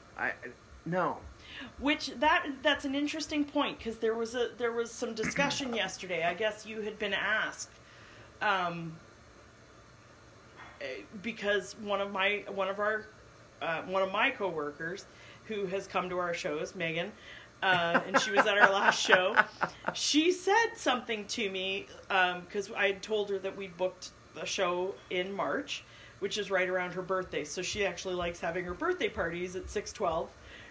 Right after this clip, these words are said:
Speaker 1: Oh,
Speaker 2: when we're
Speaker 1: cool.
Speaker 2: playing.
Speaker 1: Oh, awesome.
Speaker 2: So she was excited about that. And she said, "Are you playing any more b-, between now and then?" I said, "Yeah, we've got a show on the twenty-fifth." "Well, Chris didn't seem to know that."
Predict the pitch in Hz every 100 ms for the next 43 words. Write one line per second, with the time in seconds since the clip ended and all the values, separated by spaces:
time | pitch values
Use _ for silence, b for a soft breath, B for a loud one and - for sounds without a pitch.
0 | - 233 190 214 233 131 494 370 170 -
1 | 247 190 196 190 - - - 226 233 196
2 | - 226 220 214 - 196 190 202 214 214
3 | 151 165 - B B B - - 220 202
4 | 202 - 233 214 233 220 220 B B B
5 | B - - - - - 247 - 233 226
6 | 220 214 202 202 214 247 254 254 - 220
7 | 226 - 240 226 208 214 214 226 277 269
8 | 269 359 415 190 196 226 214 - 226 220
9 | 208 - 240 240 381 - - B B B
10 | B - - - - 277 320 359 466 440
11 | 294 269 196 175 135 143 208